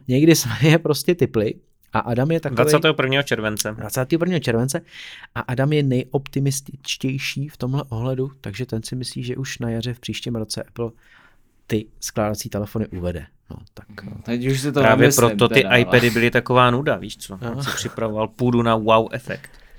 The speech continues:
Speaker 1: Zřejmě, zřejmě jo. Eh, no dobře, tak, eh, ještě něco k těm skládačkám teda, nebo půjdeme na tip? Adame?
Speaker 2: Tip.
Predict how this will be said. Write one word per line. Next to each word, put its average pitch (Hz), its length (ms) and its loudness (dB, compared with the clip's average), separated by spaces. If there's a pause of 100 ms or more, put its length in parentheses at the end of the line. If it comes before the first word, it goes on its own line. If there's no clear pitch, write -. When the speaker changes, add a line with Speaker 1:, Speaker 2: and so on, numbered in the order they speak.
(440)
Speaker 1:
Zřejmě, 113 640 -6 (160)
zřejmě 110 420 -6
jo. 127 200 -4 (680)
Eh, 98 360 -10 (1300)
no 123 120 4
dobře, 254 260 4
tak, - 200 -2
eh, 123 140 4
ještě 151 220 0
něco 240 220 6
k - 40 -4
těm 233 140 4
skládačkám 151 680 2
teda, 160 420 2
nebo 139 280 0 (380)
půjdeme 139 280 6
na 143 100 6
tip? 190 320 2 (1800)
Adame? 127 300 0
Speaker 2:
Tip. - 220 -6